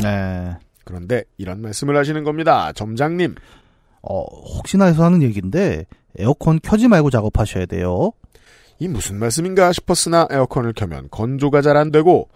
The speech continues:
Speaker 2: 그렇다고 작업할 때 에어컨 켜고 건조할 때 에어컨 끄면 온도차 때문에 페인트 위에 습기가 차서 엉망이 된다는 설명이었습니다.
Speaker 1: 음, 그렇겠네요.
Speaker 2: 음.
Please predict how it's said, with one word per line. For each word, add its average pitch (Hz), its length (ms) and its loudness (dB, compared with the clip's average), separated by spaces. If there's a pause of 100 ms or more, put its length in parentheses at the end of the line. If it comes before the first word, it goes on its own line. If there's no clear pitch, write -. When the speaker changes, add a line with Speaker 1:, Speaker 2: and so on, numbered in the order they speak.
(120)
Speaker 2:
그렇다고 110 400 -6
작업할 113 360 -2
때 120 180 0
에어컨 123 320 0
켜고 123 200 -2
건조할 123 400 2
때 135 140 2
에어컨 131 360 0
끄면 190 480 0 (300)
온도차 110 380 -6
때문에 139 320 0
페인트 175 360 -2
위에 160 160 6
습기가 151 380 0
차서 104 380 -8
엉망이 107 480 -4
된다는 156 340 4
설명이었습니다. 143 840 0
Speaker 1:
음, 90 600 -2
그렇겠네요. 123 640 0 (500)
Speaker 2:
음. 320 200 -14